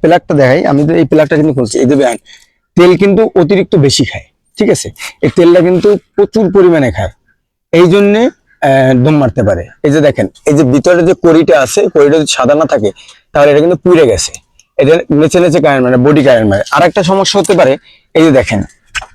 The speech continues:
এই যে প্লাগের যে ক্যাপটা, এটা,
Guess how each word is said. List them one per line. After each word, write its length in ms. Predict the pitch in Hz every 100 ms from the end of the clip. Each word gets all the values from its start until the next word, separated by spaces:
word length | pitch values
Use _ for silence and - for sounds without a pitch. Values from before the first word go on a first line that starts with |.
| _ _ _ - _ _ _
এই 160 | 196 190
যে 80 | 190 214 -
প্লাগের 320 | 180 180 196 180
যে 60 | 165
ক্যাপটা, 320 | 170 135 - 196 156 143 - 156
এটা, 180 | 139